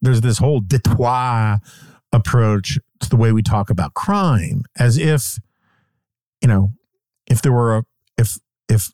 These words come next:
there were a thousand rapes last year and only five hundred this year, um,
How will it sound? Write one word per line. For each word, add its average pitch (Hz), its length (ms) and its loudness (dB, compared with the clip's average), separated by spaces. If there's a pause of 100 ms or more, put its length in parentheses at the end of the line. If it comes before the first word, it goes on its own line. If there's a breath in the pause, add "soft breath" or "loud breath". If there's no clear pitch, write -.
there 113 160 0
were 104 160 0
a 95 60 -2
thousand 139 540 0
rapes 110 640 -2
last 107 560 0
year - 360 -6 (600)
and 117 140 4
only 120 240 2
five 120 600 -2
hundred 98 560 0
this 107 320 -2
year, 82 280 -12 (1120)
um, 101 500 2